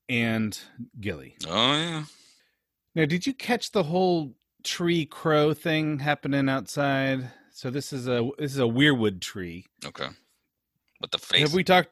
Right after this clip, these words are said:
Speaker 1: have, yeah, have we talked about weirwood trees at all?
Speaker 2: I don't believe we have.
Speaker 1: All right, these are important for the world building here. So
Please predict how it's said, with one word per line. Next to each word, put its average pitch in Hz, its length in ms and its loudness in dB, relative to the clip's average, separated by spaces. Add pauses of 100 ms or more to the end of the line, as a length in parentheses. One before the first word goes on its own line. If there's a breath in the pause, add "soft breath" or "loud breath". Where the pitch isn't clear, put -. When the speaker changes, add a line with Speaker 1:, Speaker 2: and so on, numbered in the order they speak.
(420)
Speaker 1:
have, 170 200 0
yeah, 147 140 6
have 127 100 2
we 220 120 0
talked 196 320 2
about 165 240 0
weirwood 156 360 0
trees 156 260 -2
at 147 80 -6
all? 143 60 0
Speaker 2:
I 139 80 2
don't 71 180 -6
believe 73 220 -8
we 82 80 -6
have. 104 320 -4 (720)
Speaker 1:
All 127 60 -2
right, 147 180 4
these 185 320 -4
are 247 40 -6
important 185 520 -4
for 147 140 -4
the 123 80 -2
world 101 260 -2
building 87 300 -8
here. 101 160 -14
So 131 320 -2